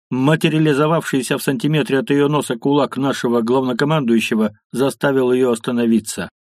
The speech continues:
Я подошёл. «Слушай, ну вот скажи, чего он туда попёрся?» Очередная порция всхлипов и соплей разлетелась по округе.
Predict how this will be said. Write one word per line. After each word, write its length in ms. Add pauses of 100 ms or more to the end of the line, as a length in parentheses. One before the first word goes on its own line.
(260)
Я 200
подошёл. 600 (440)
«Слушай, 480 (340)
ну 120
вот 160
скажи, 340
чего 280
он 120
туда 240
попёрся?» 560 (1000)
Очередная 600
порция 420
всхлипов 580
и 40
соплей 420
разлетелась 600
по 140
округе. 440